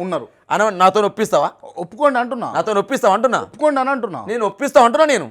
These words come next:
Speaker 1: ఒప్పుకోండి అని అంటున్నా అన్న.
Speaker 2: ఎందుకు ఒప్పుకోవాలి? లేనప్పుడు అంటున్నా.
Speaker 1: లేనప్పుడు ఒప్పుకోరని.
Speaker 2: ఎస్.
Speaker 1: సరే, మీ నోటితోటే భవిష్యత్ కాలంలో నేను జోకటోళ్ళు ఉన్నారు క్రాంతి అని అనిపించే బాధ్యత నాది.
Speaker 2: ఆ, ఓకే.
Speaker 1: ఓకేనా?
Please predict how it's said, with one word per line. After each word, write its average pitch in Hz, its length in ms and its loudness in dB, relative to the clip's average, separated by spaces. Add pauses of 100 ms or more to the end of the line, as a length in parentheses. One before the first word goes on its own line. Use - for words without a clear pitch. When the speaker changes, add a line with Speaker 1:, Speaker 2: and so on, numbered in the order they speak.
(180)
Speaker 1:
ఒప్పుకోండి 202 480 -8
అని 233 120 -4
అంటున్నా 170 300 -12
అన్న. 104 120 -18 (460)
Speaker 2:
ఎందుకు 262 240 -6
ఒప్పుకోవాలి? 240 360 2
లేనప్పుడు 214 380 2
అంటున్నా. 220 240 -6 (160)
Speaker 1:
లేనప్పుడు 180 420 -6
ఒప్పుకోరని. 151 560 -6
Speaker 2:
ఎస్. - 160 -6 (280)
Speaker 1:
సరే, 117 160 -14 (120)
మీ 151 80 -6 (120)
నోటితోటే 147 420 -6 (420)
భవిష్యత్ 226 400 2
కాలంలో 208 380 0
నేను 196 180 -10
జోకటోళ్ళు 196 420 -4
ఉన్నారు 175 240 -6
క్రాంతి 160 300 -8
అని 147 120 -6
అనిపించే 143 360 -14
బాధ్యత 120 320 -10
నాది. 104 180 -10 (240)
Speaker 2:
ఆ, 117 60 -10 (140)
ఓకే. 101 200 -16 (300)
Speaker 1:
ఓకేనా? 147 260 -12